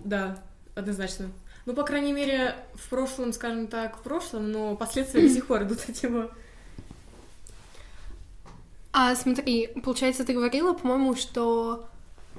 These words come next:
Speaker 2: именно специальности врачей как-то связаны с,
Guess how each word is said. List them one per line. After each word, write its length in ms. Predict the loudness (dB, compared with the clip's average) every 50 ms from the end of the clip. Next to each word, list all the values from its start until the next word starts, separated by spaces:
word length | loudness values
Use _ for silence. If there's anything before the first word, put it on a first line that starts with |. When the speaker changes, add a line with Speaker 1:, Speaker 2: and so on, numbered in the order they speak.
| -14 -14 -4 2
Speaker 2:
именно 500 | 4 6 6 6 6 6 6 4 4 2
специальности 640 | 0 0 -4 -2 0 2 4 4 4 2 2 0 0
врачей 480 | 0 0 0 -2 2 2 2 2 2
как-то 580 | 2 0 2 2 4 4 4 2 2 0 -2 -4 -8 -14 -16 -16 -16 -14 -14 -10 -4
связаны 580 | 0 2 2 2 2 2 2 2 4 4 4
с, 640 | 2 0 -4 -6 -2 0 0 2 2 0 -2 -4 -6